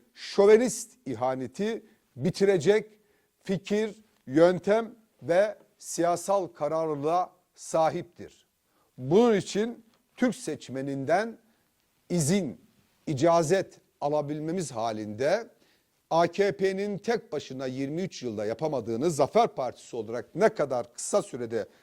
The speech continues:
yapabileceğimizi inşallah gösterme fırsatını yakalayabileceğiz. Değerli basın mensupları, P K, P K K'lıların üzerinde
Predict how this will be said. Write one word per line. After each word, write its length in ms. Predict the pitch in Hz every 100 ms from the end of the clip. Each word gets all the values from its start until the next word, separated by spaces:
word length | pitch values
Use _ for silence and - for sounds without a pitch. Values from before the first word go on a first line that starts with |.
| _ 147
yapabileceğimizi 1080 | 151 175 160 156 120 135 135 131 196 220 - _ _ -
inşallah 600 | 202 - 165 165 156 -
gösterme 460 | 165 - 160 151
fırsatını 520 | 151 139 - 139 170 175
yakalayabileceğiz. 920 | 151 135 135 131 120 113 76 - - _ _ _ _ _ _ _ _ _ _ - _ - - - -
Değerli 540 | 160 185 196 202 175 - -
basın 320 | 156 - 196
mensupları, 720 | 151 127 123 - 123 135 202 - _ _ _ _ _ _ _ _ _ _ _ _ -
P 220 | 220 214
K, 280 | 226 233 226 175 - _
P 180 | 202 214
K 260 | - 233 -
K'lıların 480 | 226 220 214 220
üzerinde 720 | 185 147 170 170 160 147 170